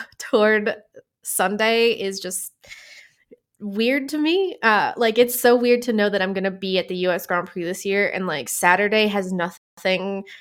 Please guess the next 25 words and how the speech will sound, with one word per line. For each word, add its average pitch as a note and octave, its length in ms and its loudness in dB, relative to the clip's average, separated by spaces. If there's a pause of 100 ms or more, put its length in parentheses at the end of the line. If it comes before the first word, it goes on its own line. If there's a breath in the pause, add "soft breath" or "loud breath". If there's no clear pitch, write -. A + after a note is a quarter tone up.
(640 loud breath)
nothing A3+ 460 4
related G3 520 4
to A3 80 -2
what F#3 240 0
we're G3+ 80 0
gonna F#3 220 -4
be F3 100 -8
doing D#3+ 300 -2
on - 120 -4
Sunday. D#3 500 -2
It's G3 160 -4
just F#3+ 220 -6
kinda, G3 280 0
like, F#3 180 0
plunked F3+ 320 -6
in F3+ 80 -4
the E3 80 -4
middle, E3 320 0
and F3 100 0
I've F3 120 -4
seen G#3+ 180 -2
a G3+ 80 2
lot E3+ 220 6
of F#3+ 120 -4
fans G3+ 480 0